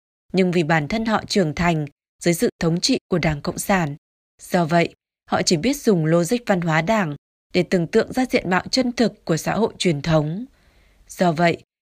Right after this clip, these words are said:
xã hội truyền thống Trung Quốc, trong rất nhiều bộ phim đều tập trung trên mình sự phong bế, áp bức, dã man, dường như chưa được khai hóa, tiến bộ như xã hội do Trung Cộng thống trị sau này. Kỳ thực, điều này cũng được suy luận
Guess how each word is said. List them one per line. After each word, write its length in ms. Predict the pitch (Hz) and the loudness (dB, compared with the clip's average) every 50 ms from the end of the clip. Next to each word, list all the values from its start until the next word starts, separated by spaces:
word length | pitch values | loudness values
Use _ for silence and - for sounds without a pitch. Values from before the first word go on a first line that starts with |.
| _ _ | _ _
xã 140 | - - 214 | -4 0 2
hội 180 | 262 269 254 202 | 4 4 2 2
truyền 220 | - - 196 170 165 | 2 0 0 2 2
thống 240 | 175 170 165 196 208 | 0 0 0 0 0
Trung 260 | - 254 233 220 - | -2 -2 -2 -2 -2
Quốc, 220 | - 269 302 294 - _ _ _ _ _ _ - | 0 0 0 0 -4 _ _ _ _ _ _ -2
trong 200 | - 202 175 165 | 0 2 2 2
rất 200 | 160 254 269 - | 0 -2 0 2
nhiều 180 | 233 202 165 | 2 2 2
bộ 200 | 143 139 170 - - | 2 2 0 -2 -2
phim 340 | - - 196 190 190 180 175 - _ _ _ _ _ | 0 0 0 2 2 0 -4 -8 _ _ _ _ _
đều 120 | - 202 196 | 2 2 4
tập 160 | 180 208 190 - | 4 2 0 2
trung 220 | - 262 254 247 247 | 2 0 2 2 2
trên 240 | - 269 240 233 | 2 2 2 4
mình 200 | 214 208 180 151 | 4 2 2 0
sự 200 | 143 - - - - | -2 -2 -4 -4 -2
phong 220 | - 196 185 185 175 | 0 0 0 2 4
bế, 380 | 175 165 160 156 156 175 240 - _ _ _ _ | 4 4 4 2 0 -2 -6 -10 _ _ _ _
áp 160 | - 202 208 - - | -4 -4 -4 -2 0
bức, 180 | - 254 247 - _ _ _ _ _ _ - | 2 2 0 0 _ _ _ _ _ _ -2
dã 220 | - 202 165 151 | 2 4 4 4
man, 440 | 196 196 202 196 196 190 185 185 185 - _ _ _ _ _ _ _ _ _ - | 4 2 2 4 2 2 0 -2 -6 -10 _ _ _ _ _ _ _ _ _ -4
dường 240 | - - 190 175 180 | 2 4 4 4 4
như 220 | 196 240 254 247 226 | 4 4 2 2 2
chưa 140 | - 269 262 | 2 2 2
được 220 | 208 220 196 165 - | 4 4 2 2 0
khai 220 | - 202 190 190 | 0 0 2 2
hóa, 460 | 180 175 170 165 160 160 160 165 220 247 _ _ _ | 2 2 2 2 2 2 0 -2 -6 -10 _ _ _
tiến 240 | - 180 165 170 196 | 0 0 2 2 2
bộ 260 | 214 226 214 170 - _ _ _ _ _ - | 2 2 2 0 -2 _ _ _ _ _ 0
như 280 | 185 190 190 185 180 | 4 4 6 4 4
xã 200 | 175 - - - | 2 -2 -2 -2
hội 280 | - 233 254 240 - 151 | 0 2 2 2 2 2
do 140 | - 196 180 | 0 -2 0
Trung 240 | 170 - 190 175 165 | 0 0 -2 0 0
Cộng 240 | - 190 - - - | 0 0 0 -2 -2
thống 200 | - 170 156 165 | -2 0 0 0
trị 200 | - 254 226 - - | 0 0 0 -2 -2
sau 180 | - 190 185 | -2 0 0
này. 420 | 175 175 170 165 160 156 151 151 160 - _ _ _ _ _ _ _ _ _ _ _ _ - | 2 2 2 2 2 0 -2 -4 -8 -12 _ _ _ _ _ _ _ _ _ _ _ _ 0
Kỳ 140 | - 196 185 | 4 4 4
thực, 220 | 165 - 190 175 - _ _ _ _ _ _ - | 4 4 2 2 0 _ _ _ _ _ _ 0
điều 140 | - 214 202 | 4 4 4
này 260 | 190 196 196 190 185 | 4 4 2 2 2
cũng 180 | 175 - 196 247 | 0 -2 0 0
được 160 | 247 240 185 | 2 0 0
suy 180 | - - 254 247 | 0 0 2 2
luận 180 | 233 233 - | 4 2 2